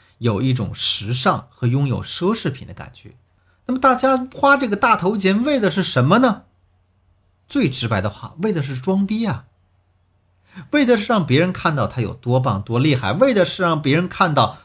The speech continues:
他是一个多么豪气的人。诺基亚就达不到这种效果。那么你想一下，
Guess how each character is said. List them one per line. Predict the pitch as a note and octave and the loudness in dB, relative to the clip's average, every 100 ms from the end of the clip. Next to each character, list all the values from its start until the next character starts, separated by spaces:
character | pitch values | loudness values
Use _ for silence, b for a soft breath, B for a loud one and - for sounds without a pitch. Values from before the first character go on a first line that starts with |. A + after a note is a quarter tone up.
| _ | _
他 | - D#3+ | -2 0
是 | - C3+ | -2 -2
一 | |
个 | B2+ | -2
多 | B2+ E3 | 0 0
么 | D#3 B2 | 2 0
豪 | - - G#2+ E3+ | -2 -2 0 0
气 | G3 - C#4+ | 0 0 2
的 | B2+ | 2
人。 | E2+ D#2+ - _ _ _ _ _ _ - | -2 -6 -14 _ _ _ _ _ _ -4
诺 | A3 D#3 | -2 -2
基 | F#3 F#3 | -2 -8
亚 | G#3 G#2+ | -6 -10
就 | - | -12
达 | - G#2+ | -14 -10
不 | F3+ | -6
到 | C#3+ | -4
这 | G2 | -6
种 | F#2 | -12
效 | - F2 | -12 -12
果。 | - - - _ _ _ _ _ _ _ _ _ _ _ | -12 -18 -20 _ _ _ _ _ _ _ _ _ _ _
那 | - | -4
么 | B2+ | -2
你 | A2+ | 0
想 | G#2 - D#2 D#2 | -4 -6 -10 -12
一 | |
下， | - F#2 | -12 -12